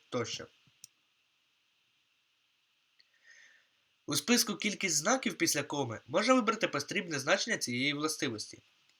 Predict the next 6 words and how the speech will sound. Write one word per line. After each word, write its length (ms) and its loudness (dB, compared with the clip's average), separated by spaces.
Для 140 2
типів 320 0
даних 460 6
«Дата» 260 0
і 80 4
«Час», 460 2